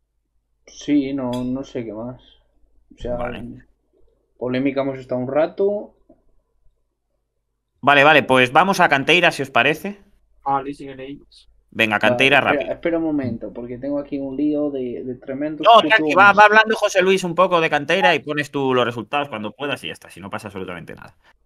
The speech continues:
Speaker 2: Vamos con la Canteira, a ver cómo quedó Pedraja, porfa.
Speaker 3: A Pedraja perdió y se le complica porque está a diecisiete puntos de
Speaker 1: No,
Speaker 3: la
Speaker 1: hombre,
Speaker 3: salvación.
Speaker 1: no.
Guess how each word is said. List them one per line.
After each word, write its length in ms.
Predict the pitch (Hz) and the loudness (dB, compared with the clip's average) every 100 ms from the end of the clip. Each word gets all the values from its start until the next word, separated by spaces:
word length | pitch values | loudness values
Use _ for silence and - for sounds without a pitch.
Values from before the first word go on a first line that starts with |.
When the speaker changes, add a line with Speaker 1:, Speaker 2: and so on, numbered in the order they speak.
| _ _ - | _ _ -4
Speaker 2:
Vamos 240 | 135 160 | 0 2
con 100 | 165 | 2
la 80 | 156 | 4
Canteira, 460 | 143 127 98 92 101 | 4 2 2 4 4
a 20 | |
ver 120 | 147 | 6
cómo 180 | 170 170 | 4 4
quedó 300 | 160 156 151 | 4 4 4
Pedraja, 480 | 147 110 98 - 85 | 4 4 2 0 -4
porfa. 320 | 110 - - - - - _ - _ | -4 -6 -12 -14 -20 -20 _ -20 _
Speaker 3:
A 140 | 127 120 | -16 -10
Pedraja 420 | 135 147 156 165 | -4 -2 0 0
perdió 640 | 160 143 143 151 151 131 131 | -2 -4 -2 -2 -4 -8 -12
y 380 | 131 131 131 | -14 -16 -16
se 120 | 127 139 | -12 -12
le 100 | 135 | -12
complica 380 | 131 135 156 156 | -12 -6 -2 -2
porque 140 | 147 | -4
está 140 | 139 147 | -6 -6
a 40 | |
diecisiete 500 | 147 139 - 143 139 | -8 -12 -10 -8 -10
puntos 300 | 135 139 127 | -12 -10 -8
de 60 | 120 | -6
Speaker 1:
No, 80 | |
Speaker 3:
la 20 | - | -8
Speaker 1:
hombre, 120 | 135 | -8
Speaker 3:
salvación. 320 | 131 101 143 | -8 -8 -8
Speaker 1:
no. 100 | 151 | -10